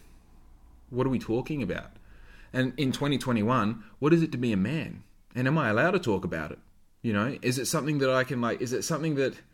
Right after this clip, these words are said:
that needs to be, like, a subtle approach? Is it something that I need to put in everyone's face? Is it something that is just, like, a personal relationship to me? Is it something that I talk about with other men? And the reality is there's no right answer and there's no wrong answer, but we just know when it looks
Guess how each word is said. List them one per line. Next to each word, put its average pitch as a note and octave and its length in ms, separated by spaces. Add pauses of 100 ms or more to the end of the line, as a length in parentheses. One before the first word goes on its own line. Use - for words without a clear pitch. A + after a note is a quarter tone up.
(560)
that A#2+ 120
needs B2 300
to - 80
be, A#2+ 140
like, A2 180
a G#2 80
subtle A#2+ 320
approach? A#2 420
Is G#2+ 120
it G2 60
something B2 280
that A2+ 100
I G#2+ 120
need A2 100
to G2 80
put A2+ 240
in A2 80
everyone's G#2 460
face? A#2+ 360
Is G#2 120
it E2+ 80
something B2 320
that A#2 120
is G#2+ 160
just, A#2 280
like, G#2+ 160
a G2 40
personal A2 460
relationship G#2 540
to G2 80
me? B2 260
Is B2+ 100
it - 80
something G2 220
that F#2+ 100
I F#2 60
talk G#2 260
about F#2+ 220
with F#2 80
other F#2 160
men? D3+ 360 (500)
And A2+ 100
the G#2+ 60
reality C3 480
is B2+ 100
there's G#2+ 140
no A2+ 120
right A#2 340
answer A2 260
and G2+ 100
there's F#2 100
no A2+ 140
wrong G#2+ 340
answer, F2+ 400
but F2+ 160
we G2+ 120
just A#2+ 440
know A2 440
when G#2 320
it - 140
looks G2 560